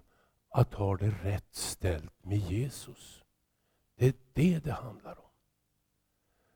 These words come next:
Det är att han ska få vara den som är vår ledstjärna och vårt hopp i livet. Vi är kallade att vittna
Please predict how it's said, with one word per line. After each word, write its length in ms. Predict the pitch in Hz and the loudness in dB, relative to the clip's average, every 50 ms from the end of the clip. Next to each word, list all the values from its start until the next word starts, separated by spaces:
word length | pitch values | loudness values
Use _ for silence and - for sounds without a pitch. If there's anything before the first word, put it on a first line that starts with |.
| _ _ _ | _ _ _
Det 100 | 123 120 | 6 8
är 100 | 117 117 | 8 8
att 140 | 117 - | 6 4
han 400 | - - - 135 147 180 175 156 | 0 -4 2 6 8 8 8 8
ska 240 | - - - - 120 | 6 2 -2 -2 -2
få 140 | - - 135 | 0 0 -2
vara 400 | 120 135 135 117 104 92 104 117 | 0 2 2 2 2 2 0 -2
den 280 | 104 113 110 101 101 95 | 0 0 0 0 0 -2
som 220 | - - 120 107 | -2 0 2 2
är 260 | 98 95 92 107 - - _ - - - - _ _ | 2 2 0 -2 -6 -10 _ -20 -20 -20 -20 _ _
vår 380 | - 113 107 107 104 95 82 - _ _ _ _ _ _ _ _ _ _ _ _ _ _ _ _ _ _ _ _ _ _ _ _ _ _ _ | -4 -2 0 2 2 0 -2 -4 _ _ _ _ _ _ _ _ _ _ _ _ _ _ _ _ _ _ _ _ _ _ _ _ _ _ _
ledstjärna 1400 | _ 143 120 117 160 151 127 107 104 101 - - - - - 107 107 107 107 110 113 113 110 113 110 101 98 85 | _ 10 12 12 12 12 12 10 8 6 4 0 -4 -2 2 4 6 8 8 8 10 10 10 10 10 8 6 4
och 260 | - - - 185 120 | 2 -2 0 2 4
vårt 220 | 107 110 110 - - | 6 4 4 2 -2
hopp 640 | - - - 117 107 - - - _ _ _ _ - - - - - _ _ _ _ _ _ _ _ _ _ _ _ _ _ _ _ _ _ _ | -8 0 2 2 2 2 -2 -12 _ _ _ _ -18 -18 -18 -18 -20 _ _ _ _ _ _ _ _ _ _ _ _ _ _ _ _ _ _ _
i 120 | - 127 | -4 -2
livet. 680 | 104 95 90 80 82 82 98 87 - - _ - - - _ _ _ _ _ _ _ _ _ _ _ _ _ _ _ _ _ _ _ _ _ _ _ _ _ _ _ _ _ _ _ _ _ _ _ _ _ _ _ _ _ _ _ _ _ _ _ _ _ _ _ | -2 -2 -2 -4 -6 -8 -10 -10 -10 -16 _ -20 -20 -20 _ _ _ _ _ _ _ _ _ _ _ _ _ _ _ _ _ _ _ _ _ _ _ _ _ _ _ _ _ _ _ _ _ _ _ _ _ _ _ _ _ _ _ _ _ _ _ _ _ _ _
Vi 140 | - 127 127 | 6 8 10
är 180 | 123 123 123 - | 10 10 6 4
kallade 580 | - 165 160 135 113 104 104 110 123 120 131 | 4 6 8 8 10 10 12 10 12 12 10
att 140 | 123 - - | 8 8 4
vittna 640 | 117 110 147 131 - - _ 104 92 92 90 90 | 2 4 4 2 2 0 _ -4 -2 -2 -2 -2